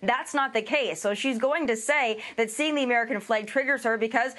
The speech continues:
she figures that those folks are probably Republicans, to which I say, at the end of the day, if you don't want the American flag to be taken over by Republicans, then my goodness, enjoy the American flag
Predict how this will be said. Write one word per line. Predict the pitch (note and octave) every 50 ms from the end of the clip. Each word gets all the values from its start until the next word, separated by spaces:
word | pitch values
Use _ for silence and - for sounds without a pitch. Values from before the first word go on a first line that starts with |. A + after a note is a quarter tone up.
| - - -
she | - - C#4+ C4
figures | A3+ B3 B3 B3+ C#4 A3+
that | B3 A3+ A3+
those | A#3+ C4 D4 C#4
folks | - B3+ C#4+ C#4+ - D#4+
are | D4+
probably | C4+ - D4 C4 C4+ D#4 D#4+
Republicans, | D#4 D#4 - D#4 D#4 E4 - F4+ D#4+ - A3+ G3 G3+ G3+ -
to | C4 C4
which | C#4 D4+ D#4 D#4
I | D#4+ D4+ D4+ D#4
say, | - - D4 D4 D#4 D4 C4+
at | A#3 A#3+ D4 A3+
the | C4+ C4+
end | C#4+ D4 D4
of | C#4+ B3
the | B3 A#3
day, | G#3 C4+ C#4+ C#4 C4+ - - - - -
if | A#3+ A3+
you | A3+ B3+ D4
don't | D4+ D#4 D4+ C#4 E3+
want | A#3+ C4 D4 D4+ C4+
the | C#4 B3+
American | A#3+ B3 B3+ C#4 C#4 C#4 C#4+ B3 A3+
flag | A3+ B3+ C4+ C#4+ C#4+
to | C#4 A3+
be | A#3+ A3+
taken | A3+ C4 C4 C4+ - C#4+ C#4
over | C#4 C4+ D4 C#4+
by | A#3 B3+ B3+
Republicans, | B3+ B3 A#3 B3 C4+ D4+ D#4 D#4 C4+ C4+ B3+ B3+ B3 A#3+
then | B3+ B3+
my | C4 C4 C#4 C#4
goodness, | A#3 A#3 D#4 F4 E4 C#4+ C4 C4
enjoy | - B3+ C4+ A#3 C4+ C#4+ D4+ D#4+ C#4+
the | E4+
American | D#4 D4 D4 D4 D4 D4 - B3+ A#3
flag | A3+ C#4 D4+ D4+ D#4 D4 C#4